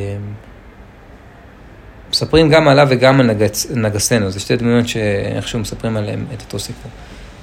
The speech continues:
ואז, אה, הוא שואל אותו, אה, מלינדרה הזה שואל אותו, אה,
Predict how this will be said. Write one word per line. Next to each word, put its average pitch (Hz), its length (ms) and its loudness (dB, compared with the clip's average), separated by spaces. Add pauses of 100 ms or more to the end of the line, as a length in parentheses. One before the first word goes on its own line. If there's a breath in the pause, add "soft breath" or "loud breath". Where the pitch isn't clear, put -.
ואז, 165 240 2
אה, 156 140 4
הוא 147 100 2
שואל 165 280 6
אותו, 131 840 4
אה, 113 400 0
מלינדרה 135 500 2
הזה 117 160 0
שואל 127 260 0
אותו, 113 440 0 (800 loud breath)
אה, - 40 -8